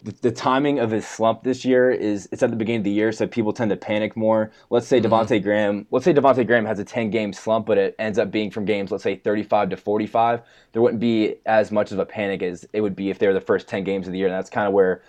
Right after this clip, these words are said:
Speaker 1: if Terry Rozier is in a slump, because I think he is, because a lot of the shots he's missing are makeable shots that I've seen him make before.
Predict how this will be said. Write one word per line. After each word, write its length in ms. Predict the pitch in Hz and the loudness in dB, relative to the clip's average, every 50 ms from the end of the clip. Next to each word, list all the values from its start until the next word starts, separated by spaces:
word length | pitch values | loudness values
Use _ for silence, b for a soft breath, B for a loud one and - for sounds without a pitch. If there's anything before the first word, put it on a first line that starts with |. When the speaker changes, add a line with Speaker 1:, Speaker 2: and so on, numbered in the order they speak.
| b b b b | b b b b
Speaker 1:
if 140 | - - - | -6 -6 0
Terry 220 | - - 131 120 120 | 4 6 8 8 8
Rozier 340 | 117 117 95 113 110 101 | 8 6 6 4 4 4
is 140 | 90 104 107 | 2 0 -2
in 60 | 113 | -2
a 60 | 113 101 | -4 -4
slump, 280 | - - 117 113 107 | -2 -2 -2 -2 -2
because 220 | 107 107 - 101 95 | -2 -4 -2 -2 -2
I 80 | 92 | -2
think 200 | - - 113 101 | -2 -4 -6 -6
he 220 | - 104 95 98 104 | -4 -2 0 0 0
is, 120 | 107 107 | 0 -2
because 280 | - 98 113 107 90 92 | -4 -6 -6 -6 -6 -6
a 60 | - 107 | -2 2
lot 180 | 104 113 113 | 4 4 4
of 60 | 117 | 4
the 100 | 101 101 | 2 -2
shots 320 | 95 - - 104 104 104 - | -6 -2 -2 -2 -2 0 -2
he's 200 | - 107 95 - | -6 -6 -6 -6
missing 340 | 98 95 95 - 104 95 92 | -6 -6 -6 -6 -6 -6 -4
are 80 | 90 | -4
makeable 400 | 92 95 95 92 107 87 87 87 | -4 -4 -2 -2 -2 -4 -4 -6
shots 400 | - - 98 92 92 87 - - | -4 -2 0 0 0 -2 -4 -6
that 100 | - 101 | -4 -2
I've 160 | 92 98 95 | -2 -2 -4
seen 200 | - - 113 104 | -4 -6 -4 -4
him 80 | 95 92 | -2 -2
make 180 | 95 98 95 - | -4 -4 -4 -6
before. 480 | 95 - - 95 95 98 101 101 b | -10 -6 -4 -2 0 0 0 -2 b